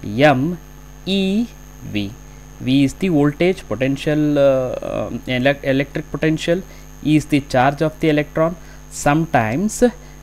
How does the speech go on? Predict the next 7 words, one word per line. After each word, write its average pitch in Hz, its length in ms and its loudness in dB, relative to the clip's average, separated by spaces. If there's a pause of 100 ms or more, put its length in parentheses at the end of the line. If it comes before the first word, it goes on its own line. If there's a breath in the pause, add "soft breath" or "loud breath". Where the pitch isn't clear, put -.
(140)
he 147 240 2
may 156 280 4
give, 127 300 0 (340)
especially 151 680 -2 (400 loud breath)
this 160 220 4
part 170 400 4 (240)
or 127 220 4